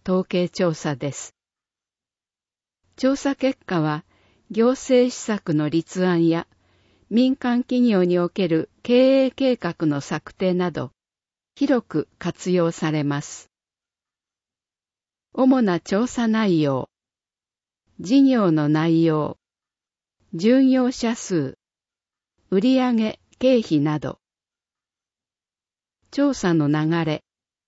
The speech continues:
次に該当する場合は、五月末までに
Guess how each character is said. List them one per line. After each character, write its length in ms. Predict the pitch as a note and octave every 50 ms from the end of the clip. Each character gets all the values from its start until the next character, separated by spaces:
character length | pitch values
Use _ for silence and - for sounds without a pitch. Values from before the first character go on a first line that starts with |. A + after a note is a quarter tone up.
| _ _ _ _ _ _ _ _ _ _ _ _ _
次 300 | - B3 B3+ C4+ D4 C4+
に 180 | B3+ A3 G3
該 260 | F3+ G3 G3 G3 G3+ G3+
当 240 | - G#3+ G3 G3
す 180 | F#3+ - G3+ F#3+
る 120 | F3+ F#3
場 240 | D#3+ F3+ F3+ F3 F3
合 180 | E3+ E3+ E3 E3
は、 240 | E3 E3 D#3+ E3 - _ _ _ _ _ _ _ _ _ _ _ _ _ _ -
五 160 | G#3 A#3+ C4
月 380 | C4+ C4+ C4 - - F#3 F3+ F#3 G3+ A#3+
末 160 | - - G#3 F3+
ま 140 | F3 F3
で 160 | D3+ E3+ D#3+ D3
に 240 | D3 C#3+ - -